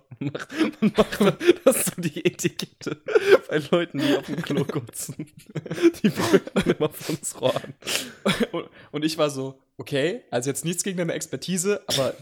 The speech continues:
Speaker 1: <laughs>
Speaker 2: ich würd jetzt nicht mehr die Tür öffnen." <laughs>
Speaker 1: Ja. Ich fand's auch schön, dass wir, dass wir dann um fünf Uhr morgens,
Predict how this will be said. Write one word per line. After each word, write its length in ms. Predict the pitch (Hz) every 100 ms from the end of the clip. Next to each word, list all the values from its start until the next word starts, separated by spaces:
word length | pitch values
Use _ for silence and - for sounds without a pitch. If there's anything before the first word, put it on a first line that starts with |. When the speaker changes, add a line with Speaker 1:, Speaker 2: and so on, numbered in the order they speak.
| -
Speaker 1:
<laughs> 320 | 240 330 359
Speaker 2:
ich 220 | 214 -
würd 140 | 226 202
jetzt 180 | - 202
nicht 160 | 240
mehr 120 | 185
die 120 | 170 156
Tür 240 | 175 151
öffnen." 420 | 156 151 135 147 -
<laughs> 400 | 214 - - -
Speaker 1:
Ja. 160 | 226 - - _ _ 170 - _ _ _
Ich 120 | 107
fand's 180 | 151 151
auch 80 | 135
schön, 200 | - 139
dass 160 | 135 135
wir, 320 | 127 127 117
dass 180 | 120 131
wir 80 |
dann 160 | 120 120
um 160 | 117 110
fünf 380 | - 135 139
Uhr 160 | 135 117
morgens, 720 | 110 110 117 131 147 - _